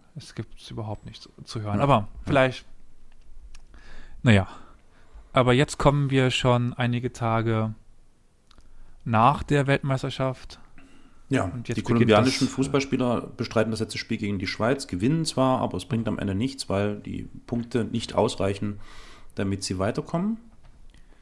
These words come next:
Speaker 2: Und
Speaker 1: Genau.
Speaker 2: sie packen ihre Sachen und
Speaker 1: Und fliegen nach
Speaker 2: fliegen
Speaker 1: Hause.
Speaker 2: mit hängenden Köpfen wieder nach Hause.
Speaker 1: Genau. Und dann am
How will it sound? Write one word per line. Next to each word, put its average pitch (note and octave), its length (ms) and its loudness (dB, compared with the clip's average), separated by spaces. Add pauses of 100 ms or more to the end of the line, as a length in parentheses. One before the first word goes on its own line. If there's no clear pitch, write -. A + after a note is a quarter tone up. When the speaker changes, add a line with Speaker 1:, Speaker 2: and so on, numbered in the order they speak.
(300)
Speaker 2:
Und G#2 120 -2
Speaker 1:
Genau. D3 180 10 (180)
Speaker 2:
sie G#2+ 400 -4
packen - 320 -4
ihre A#2 180 -2
Sachen G#2+ 380 2
und G#2 360 -2
Speaker 1:
Und C#3 140 -6
fliegen B2 300 -6
nach A#2 80 0
Speaker 2:
fliegen A2+ 160 2
Speaker 1:
Hause. B2 100 4
Speaker 2:
mit A#2 560 2
hängenden G2 320 -2
Köpfen F#2+ 360 -8
wieder G2 120 -6
nach F#2+ 160 -4
Hause. C#2+ 340 -8 (320)
Speaker 1:
Genau. G2 360 0 (800)
Und A#2 400 4
dann A2+ 240 6
am A2 440 6